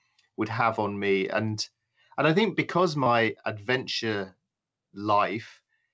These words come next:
has in many ways become my life, it feels very much my identity and who I am. When I stopped doing a lot of that stuff because I was becoming a dad,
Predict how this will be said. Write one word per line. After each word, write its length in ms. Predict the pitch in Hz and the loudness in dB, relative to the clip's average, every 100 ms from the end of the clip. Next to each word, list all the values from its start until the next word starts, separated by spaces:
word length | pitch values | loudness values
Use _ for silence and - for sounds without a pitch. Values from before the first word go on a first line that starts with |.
| _ | _
has 560 | - 123 110 101 - - _ _ _ _ _ _ _ _ | -6 0 0 0 -8 -14 _ _ _ _ _ _ _ _
in 140 | 117 113 | -4 -2
many 180 | 139 135 | 0 0
ways 280 | 110 104 98 | 0 -2 -4
become 380 | 104 - 110 101 | -12 -4 -4 -4
my 220 | 101 95 | -6 -4
life, 480 | 98 123 101 95 - | 0 0 0 -2 -12
it 100 | - | -8
feels 320 | - 120 107 | -2 -2 -2
very 200 | 107 113 | -2 -2
much 500 | 104 104 - - - _ | 0 -4 -4 -10 -10 _
my 240 | 104 107 95 | -2 0 0
identity 720 | 104 107 113 107 - - 104 | -2 0 -2 -2 -8 -6 -4
and 80 | 95 | -4
who 220 | 110 113 | -4 0
I 120 | 104 | 2
am. 360 | 110 98 92 113 _ - - - | 2 0 -4 -12 _ -20 -20 -6
When 140 | 127 | 0
I 300 | 120 110 107 - _ _ | 2 2 -2 -8 _ _
stopped 580 | - - - 117 - 107 | -10 -6 -2 -2 -2 -4
doing 260 | 131 139 104 | 0 0 0
a 40 | |
lot 180 | 104 104 | -2 -2
of 60 | 98 | -2
that 200 | 101 - | -4 -4
stuff 440 | - 98 90 - - | -6 -4 -6 -8 -20
because 300 | 117 117 113 | -10 -8 -4
I 140 | 104 | -4
was 440 | 101 95 95 - - _ | -2 -4 -6 -10 -12 _
becoming 580 | 101 - 104 98 90 85 | -10 -4 -2 -2 -4 -8
a 40 | 98 | -8
dad, 460 | 104 139 110 95 | -2 0 2 -2